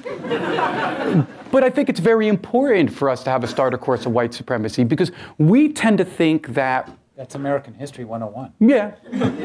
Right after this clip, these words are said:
Speaker 1: But we also tend to think that white supremacy is a discussion of white people.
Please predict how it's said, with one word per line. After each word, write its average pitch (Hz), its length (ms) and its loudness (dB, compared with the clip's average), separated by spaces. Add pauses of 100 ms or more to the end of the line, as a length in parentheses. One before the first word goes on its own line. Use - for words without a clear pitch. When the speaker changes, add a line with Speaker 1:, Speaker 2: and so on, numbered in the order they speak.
(240)
Speaker 1:
But 269 80 2
we 262 160 6
also 302 240 2
tend 220 220 4
to 208 60 2
think 202 240 -2
that 160 120 0 (140)
white 180 300 2
supremacy 170 600 2
is 131 140 2
a 139 60 2
discussion 147 420 -2
of 120 80 0
white 151 220 0
people. 107 380 -4